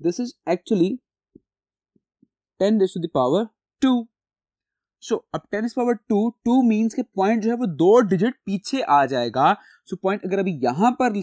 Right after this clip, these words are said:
स्टैंड कर रहा है तो हम ज़ीरो पॉइंट ज़ीरो फ़ोर मेंशन कर देंगे और पॉइंट जो है वो आपका टू डिजिट पीछे आ गया, वन, टू and then point। Okay, so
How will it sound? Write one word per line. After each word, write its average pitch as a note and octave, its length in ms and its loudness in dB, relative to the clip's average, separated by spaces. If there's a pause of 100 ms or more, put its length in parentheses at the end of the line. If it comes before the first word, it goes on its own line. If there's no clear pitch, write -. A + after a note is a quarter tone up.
स्टैंड D3+ 300 2
कर B2+ 140 -4
रहा A#2+ 300 -6
है C#3 240 0 (420)
तो D3 140 -2 (140)
हम E3 260 -4 (2000)
ज़ीरो D3 460 -2 (120)
पॉइंट D3 280 -2 (120)
ज़ीरो F3 260 4 (120)
फ़ोर D#3 300 0 (460)
मेंशन D3 420 -8
कर C3+ 140 -8
देंगे B2 360 -6
और D3 300 -6 (120)
पॉइंट E3+ 320 -2
जो E3+ 100 2
है D3+ 100 -2
वो C#3+ 260 -4
आपका F3 240 -4
टू G#3+ 400 -4
डिजिट F3 340 -2
पीछे D#3+ 240 -4
आ A2+ 120 -2
गया, G#2+ 140 -8
वन, C#3 500 0 (520)
टू F#3+ 140 4 (360)
and D3+ 240 0
then D3+ 220 -2
point। A2+ 240 -10 (120)
Okay, F3 200 -6 (300)
so D#3 80 -12